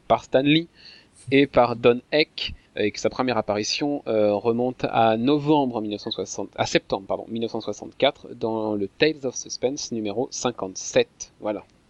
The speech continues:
Cette petite partie introductive étant faite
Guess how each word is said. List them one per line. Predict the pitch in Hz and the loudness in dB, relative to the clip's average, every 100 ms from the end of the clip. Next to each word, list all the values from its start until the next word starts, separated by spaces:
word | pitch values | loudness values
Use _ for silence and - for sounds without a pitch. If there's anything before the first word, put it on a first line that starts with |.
| - _ - - - - - _ _ - - _ | -18 _ -12 -12 -12 -20 -20 _ _ -20 -20 _
Cette | - 190 - | -2 -2 -2
petite | 196 175 185 | -8 -8 -4
partie | - 170 - | 0 0 0
introductive | 175 160 - 202 190 - - 185 131 110 _ | -4 -2 -2 -2 -4 -8 -4 -2 -2 -8 _
étant | - 117 123 | -4 -2 -2
faite | - 143 - - | 0 -2 -2 -14